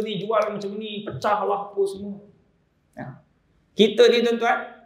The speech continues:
kalau nampak manusia, jalan-jalan, jalan-jalan, terlanggar batu. Kita cari sungguh-sungguh siapa yang letak batu situ. Kita jumpa terajang sungguh-sungguh. Cukup-cukup terajang. Kadang-kadang tu melecet sikit je,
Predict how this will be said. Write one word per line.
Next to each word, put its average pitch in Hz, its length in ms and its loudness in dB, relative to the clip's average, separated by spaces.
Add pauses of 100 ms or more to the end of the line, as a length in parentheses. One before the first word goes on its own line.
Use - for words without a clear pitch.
(140)
kalau 214 240 6
nampak 226 320 -2
manusia, 240 560 -2
jalan-jalan, 233 560 0
jalan-jalan, 254 640 -4
terlanggar 247 320 -2
batu. 240 320 -6 (320)
Kita 214 240 -4
cari 277 320 2
sungguh-sungguh 262 560 -4
siapa - 320 -4 (160)
yang 202 160 -4
letak 196 320 -6
batu 196 240 -8
situ. - 240 -20
Kita 196 320 -2
jumpa 247 400 0
terajang 214 560 0
sungguh-sungguh. - 400 -16 (880)
Cukup-cukup - 960 2
terajang. 170 640 -4 (400)
Kadang-kadang 240 640 4
tu 247 80 -6 (160)
melecet 247 320 4
sikit 277 320 -2
je, 320 140 -2